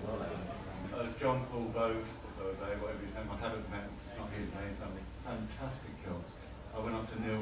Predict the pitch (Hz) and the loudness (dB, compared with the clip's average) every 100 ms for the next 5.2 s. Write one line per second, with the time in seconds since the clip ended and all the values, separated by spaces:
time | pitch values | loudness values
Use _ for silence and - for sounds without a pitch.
0 | 107 107 104 104 101 - - 104 104 - | 4 4 2 0 -4 -4 -4 -2 -2 0
1 | 92 107 123 113 95 95 98 95 - - | 2 4 6 6 4 2 0 -2 -4 -6
2 | - - - - - 110 - - - - | -6 -6 -2 0 2 0 12 12 12 12
3 | - - - - - - 107 - 104 98 | 12 12 6 -4 -4 0 0 0 -2 -2
4 | 98 - - - 113 104 87 - - 92 | -4 -8 -8 -6 -2 2 2 2 -2 -4
5 | - | -4